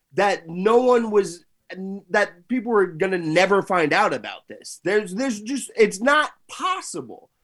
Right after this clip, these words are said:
So I get, I, I can get trying to push it off for a week or two to try to get that contract. Um, but then the contract's also probably revocable at that point.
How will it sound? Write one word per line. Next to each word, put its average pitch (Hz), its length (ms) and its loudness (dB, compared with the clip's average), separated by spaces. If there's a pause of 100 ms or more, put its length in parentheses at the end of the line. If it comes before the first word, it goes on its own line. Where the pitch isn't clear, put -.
(440)
So 240 340 0
I 196 120 0
get, 220 340 -2 (460)
I, 220 280 0
I 208 100 -2
can 202 200 -10
get 247 240 -2
trying 247 480 0
to 226 100 -2
push 233 260 -2
it 214 80 -2
off 220 260 0
for 190 140 -2
a 180 80 -2
week 214 260 -8
or 226 60 -10
two 233 240 -4
to 190 100 -8
try 214 300 0
to 214 80 -4
get 208 240 -2
that 214 220 2
contract. 214 720 0 (420)
Um, 156 600 -2 (840)
but 180 360 0
then 208 480 -2
the 226 260 0
contract's 320 460 0
also 226 280 0
probably 185 540 -2
revocable 175 760 0
at 214 120 -2
that 208 220 0
point. 233 360 0